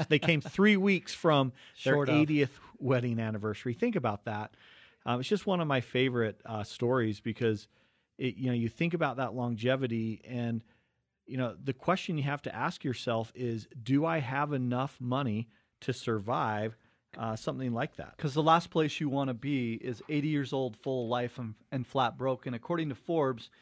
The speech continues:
Speaker 2: over the last two hundred years, life expectancy has increased by two to three years every decade. And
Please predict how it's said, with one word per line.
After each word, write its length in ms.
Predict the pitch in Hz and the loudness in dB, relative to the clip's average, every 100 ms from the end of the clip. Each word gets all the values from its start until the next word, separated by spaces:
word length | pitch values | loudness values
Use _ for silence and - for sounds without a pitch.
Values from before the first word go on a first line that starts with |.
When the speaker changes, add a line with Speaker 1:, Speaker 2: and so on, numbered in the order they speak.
| _ _ _ | _ _ _
Speaker 2:
over 180 | 175 160 | -2 0
the 120 | 151 | 2
last 360 | 147 151 165 - | 2 2 2 -4
two 220 | - 214 | -6 -2
hundred 400 | 180 165 135 117 | -2 -2 -6 -6
years, 300 | 123 127 113 | -4 -4 -4
life 320 | 120 139 143 | -2 -2 -2
expectancy 720 | 143 - - 135 - 123 - 123 | -8 -10 -6 -6 -4 -8 -6 -6
has 220 | 127 120 | -6 -6
increased 580 | 123 113 - 151 123 - | -8 -8 -6 -4 -6 -6
by 180 | 120 117 | -6 -6
two 480 | - - 175 180 180 - - _ | -10 -6 -4 -4 -6 -16 -20 _
to 140 | - 147 | -10 -10
three 240 | - 160 | -6 -6
years 320 | 147 147 139 | -2 -2 0
every 240 | 135 127 143 | -2 -4 -6
decade. 600 | 117 104 - 104 104 104 _ _ _ _ - | -6 -6 -6 -8 -8 -10 _ _ _ _ -8
And 440 | 127 123 120 117 | -4 -2 -4 -6